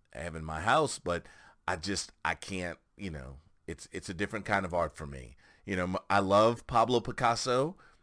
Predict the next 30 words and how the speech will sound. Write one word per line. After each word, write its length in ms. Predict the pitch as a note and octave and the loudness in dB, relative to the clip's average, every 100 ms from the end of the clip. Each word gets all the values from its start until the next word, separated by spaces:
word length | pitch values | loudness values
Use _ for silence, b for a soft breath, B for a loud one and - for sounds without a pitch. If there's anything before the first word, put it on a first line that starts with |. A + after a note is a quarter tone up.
| _ | _
I 140 | G3+ G3 | 2 2
get 220 | G3 - - - | 0 -4 -6 -8
the 80 | |
greatest, 880 | E2+ - F#2+ G#2+ A2 B2 A#2+ - - - _ _ _ _ _ | -8 -6 0 2 2 0 -2 -4 -8 -18 _ _ _ _ _
uh, 420 | E2+ D#2 D2+ A1+ G1+ - _ - | -6 -4 -6 -8 -10 -16 _ -6
experience 720 | G2 - - A#2+ B2 B2 A2 | -6 -4 2 4 4 0 -2
by 180 | G2 F#2+ | 0 0
watching 580 | F2 G2+ A2 B2+ G#2+ | 2 2 2 -2 -6
his 380 | G#2 G2+ F#2+ - | -4 -2 -2 -4
pictures, 760 | - - D#3+ - F#2 E2 D#2+ - b b | -8 -10 -8 -6 -4 -4 -4 -8 b b
and 160 | - G#2 | -6 -2
I 100 | F#2+ | -2
can 180 | - G2 | -4 -6
decipher 580 | F#2 - F#3 G#3 - F#2 | -4 -2 0 0 -2 -4
them 180 | F#2 | -4
despite 540 | E2 F2 - B2 B2 - | -4 -8 -2 0 0 -4
the, 260 | F#2+ F2 D#2 b b b b - | -10 -10 -12 b b b b -6
uh, 160 | E2 D#2 | -6 -4
disjointed 600 | C3+ D3 - B2+ A2+ G#2 - | -2 -2 0 0 0 -2 -4
angles 640 | C3 C#3 A#2 A#2 A2+ G#2 | -4 -4 -2 0 0 -2
and 180 | G2 F2 | -4 -4
contortions 880 | G#2 F#2 - C#3 C3+ - A2+ A2+ G2 | -6 -6 -6 0 0 0 -2 -6 -4
of 100 | F2+ | -2
all 320 | F#2+ G#2+ A#2 | 2 2 2
the 160 | G#2+ E2+ | 0 -4
characters 580 | - C3+ B2 B2 A#2+ G2 | -6 -2 0 0 -2 -6
he 100 | A#2 | -6
puts 300 | - B2 - | -4 -4 -4
in 140 | A2 | -4
those. 360 | G#2+ G#2+ A2 G#2+ | -2 -2 -2 -6